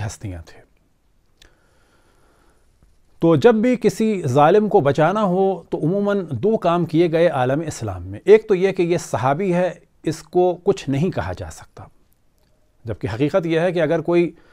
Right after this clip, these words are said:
رسول اللہ صلی اللہ علیہ وآلہ وسلم کا صحابی ہے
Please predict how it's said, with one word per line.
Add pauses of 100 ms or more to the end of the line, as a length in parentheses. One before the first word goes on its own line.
(160)
رسول
اللہ
صلی
اللہ
علیہ
وآلہ
وسلم
کا
صحابی
ہے